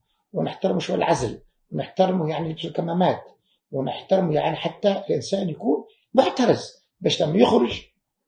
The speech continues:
يمشي أي شيء، لما يرجع لداره ما يجيبش الوباء لأبوه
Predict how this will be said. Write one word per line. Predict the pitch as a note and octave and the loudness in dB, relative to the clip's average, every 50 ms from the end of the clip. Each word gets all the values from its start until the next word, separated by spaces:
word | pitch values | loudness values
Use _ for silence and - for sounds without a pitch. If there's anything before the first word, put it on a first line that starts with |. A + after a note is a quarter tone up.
| _ _ _ _ _ _ _ _ _ - | _ _ _ _ _ _ _ _ _ -2
يمشي | F#3+ F#3+ E3+ G#3 - - | 0 2 2 2 2 4
أي | A3 G3 F#3 | 4 4 4
شيء، | - - A3 A3+ A#3+ - - - - - - - _ | 6 4 4 4 4 2 0 -2 -8 -14 -20 -14 _
لما | - F3+ F3+ F#3 A3 | -2 2 4 6 8
يرجع | B3+ C#4 C4+ G#3+ A3 A3+ G3 F#3+ | 8 8 8 8 4 2 2 2
لداره | E3 D3+ F3+ G3+ - G#3+ A3 A3 - - - - | 0 0 0 0 0 0 -2 -2 -4 -6 -10 -6
ما | F#3+ F3+ E3 | -2 0 2
يجيبش | D#3+ D3+ C#3 F#3+ B3 C4 B3+ G#3 A3 - - G3 | 2 2 2 2 4 4 4 4 2 2 4 4
الوباء | G3 F3+ G3 G3 F#3 E3+ G3 - - - | 4 6 6 6 6 6 4 4 4 2
لأبوه | F3+ - - F3 D#3+ E3 G#3 G3 - | -2 2 2 0 2 2 0 0 0